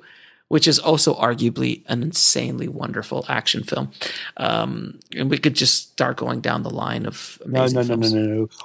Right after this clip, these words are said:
Speaker 2: We haven't
Speaker 1: But
Speaker 2: got time for that. Uh,
Speaker 1: No,
Speaker 2: we'll
Speaker 1: we
Speaker 2: wait
Speaker 1: don't.
Speaker 2: till next Christmas.
Speaker 1: Next Christmas, we'll do, same bat time, same bat channel. We'll, we'll find,
Speaker 2: <laughs>
Speaker 1: we'll find, um,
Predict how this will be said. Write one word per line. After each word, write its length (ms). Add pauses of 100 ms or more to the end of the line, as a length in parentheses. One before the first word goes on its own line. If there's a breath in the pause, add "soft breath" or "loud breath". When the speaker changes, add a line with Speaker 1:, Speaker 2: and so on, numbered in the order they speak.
Speaker 2:
We 100
haven't 200
Speaker 1:
But 80
Speaker 2:
got 60
time 240
for 100
that. 240 (100)
Uh, 140
Speaker 1:
No, 20
Speaker 2:
we'll 160
Speaker 1:
we 80
Speaker 2:
wait 40
Speaker 1:
don't. 120
Speaker 2:
till 140
next 380
Christmas. 600
Speaker 1:
Next 320
Christmas, 360
we'll 120
do, 400
same 320
bat 260
time, 260
same 240
bat 240
channel. 380
We'll, 300 (360 loud breath)
we'll 120
find, 480
Speaker 2:
<laughs> 40
Speaker 1:
we'll 140
find, 560
um, 580